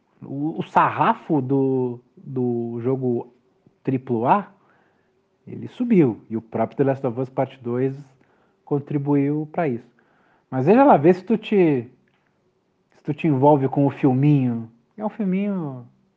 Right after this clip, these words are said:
eu considero, muito bom, muito forte, por questões que a gente pode discutir mais além. Ó, e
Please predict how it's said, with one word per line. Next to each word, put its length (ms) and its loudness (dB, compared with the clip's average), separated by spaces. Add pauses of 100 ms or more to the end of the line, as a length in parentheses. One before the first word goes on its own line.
(180)
eu 160 -2
considero, 800 -6 (1900)
muito 540 2
bom, 200 6
muito 280 2
forte, 760 4 (720)
por 180 -6
questões 400 -4
que 80 -10
a 40 2
gente 120 -8
pode 460 -4 (260)
discutir 460 -10
mais 160 -6
além. 260 -8 (2250)
Ó, 240 6
e 480 2